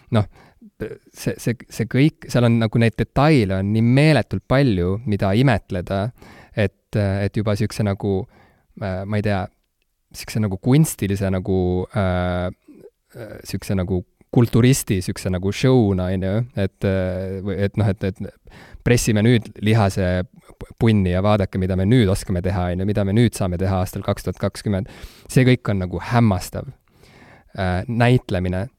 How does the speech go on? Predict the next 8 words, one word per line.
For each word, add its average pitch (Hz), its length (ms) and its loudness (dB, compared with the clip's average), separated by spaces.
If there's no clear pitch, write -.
ülimõnus, 107 680 2
nii 123 320 4
head 110 440 2
hääled 110 440 0
on 95 100 -2
valitud, 95 400 -4
nii, 110 400 2
nii, 110 340 2